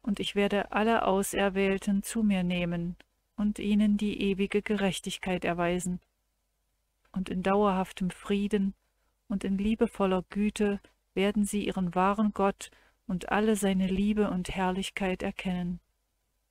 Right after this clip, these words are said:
Und die Erde wird in Fülle das gute Getreide und den frischen Saft der Traube und das Öl jedes Samens hervorbringen. Und ich werde zu dieser Zeit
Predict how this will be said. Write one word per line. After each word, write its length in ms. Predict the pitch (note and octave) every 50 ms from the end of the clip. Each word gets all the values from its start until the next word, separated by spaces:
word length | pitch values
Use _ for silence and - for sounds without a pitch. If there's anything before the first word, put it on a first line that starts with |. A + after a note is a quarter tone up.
| _ _ _ _ _ _ _ _ _ _ _ _ _ _ _ _ _ _ - _ _ _ _ _ _ _ _ -
Und 220 | - G#3+ G3 -
die 100 | G#3 -
Erde 380 | G#3 A3 A3+ A3+ A3+ A3 G3 F#3
wird 120 | F#3+ -
in 140 | - F#3 F#3
Fülle 400 | - - - - A#3+ A#3 A3 F#3
das 300 | - F3+ F3+ - - -
gute 300 | - A#3 A#3+ A#3+ - A3
Getreide 760 | - G#3+ - - - - F#3+ F#3+ G3+ G3+ G3 F#3 E3+ F3 - -
und 140 | A3+ F3+
den 160 | F3+ F3+ F3 -
frischen 500 | - - G#3 A3 G#3+ - - G#3+ G#3 G#3
Saft 480 | G3 F3 F3+ F3+ F#3 - - - - - -
der 160 | F3 F3 -
Traube 640 | - - - F3 F3+ F#3+ G#3 G#3+ G#3 G3+ G3+ G3+ _ _ _ _ _ _ _ _ _ -
und 180 | B3+ F#3+ F#3
das 180 | F#3 F3+ - - -
Öl 320 | - G#3+ A3 A3+ A#3 A#3
jedes 460 | A3 G3+ G3+ G3+ G#3+ G#3+ G#3+ - - -
Samens 500 | F#3 F3+ F#3 F#3+ F#3+ G3 G3 G3 - -
hervorbringen. 760 | G#3 G3+ - - G#3 F#3+ F3+ - F3 F3+ F3 F3 E3+ E3+ F3 - _ _ _ _ _ _ _ _ _ _ _ _ _ _ _ _ _ _ _ _ _ _ _ -
Und 160 | - G3 -
ich 180 | F#3+ - -
werde 300 | F#3+ G3 G3+ A3 A3+ A3+
zu 160 | - - - F#3+
dieser 340 | - G#3+ A3 A3 A#3+ A3
Zeit 460 | - - - G3 G3 G3 G3 - -